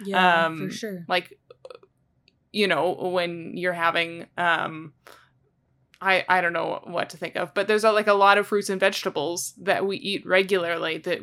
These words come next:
Speaker 2: aren't grown in Canada and that we get imported from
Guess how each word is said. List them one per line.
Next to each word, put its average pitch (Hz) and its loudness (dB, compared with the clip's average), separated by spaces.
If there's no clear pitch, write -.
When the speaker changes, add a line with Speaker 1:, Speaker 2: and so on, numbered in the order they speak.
Speaker 2:
aren't - 0
grown 165 -4
in 160 -10
Canada 95 -4
and 170 -8
that - -8
we 175 -10
get - -2
imported - -6
from - -6